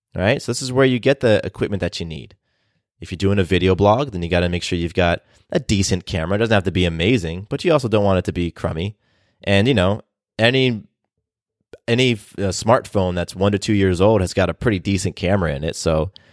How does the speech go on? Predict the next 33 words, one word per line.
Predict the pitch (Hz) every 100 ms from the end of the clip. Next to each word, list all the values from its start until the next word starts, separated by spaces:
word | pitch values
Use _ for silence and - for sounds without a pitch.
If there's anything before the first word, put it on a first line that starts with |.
| _
you | -
know, | 87 90 110
invest | 95 92 110 -
the |
five | - 85
hundred | 82 78
bucks, | 80 76
six | - -
hundred | 85 78
bucks, | 78 -
whatever | 85 85 82
it | 78
costs. | 80 78 - - - _ _ _ _ -
You | 95
also | 101 113
might | 101 98
wanna | 98 98
get | 95
a, | 95 -
a, | 87 85
a | 87
mic, | 85 90 - - _ _
some | - 143
sort | 139 123
of | 95
decent | 98 98 95 87
mic. | 82 95 -
Doesn't | 92 98
have | 104
to | 98
be | 95
amazing, | 95 82 78 80 90 101
but, | 90 73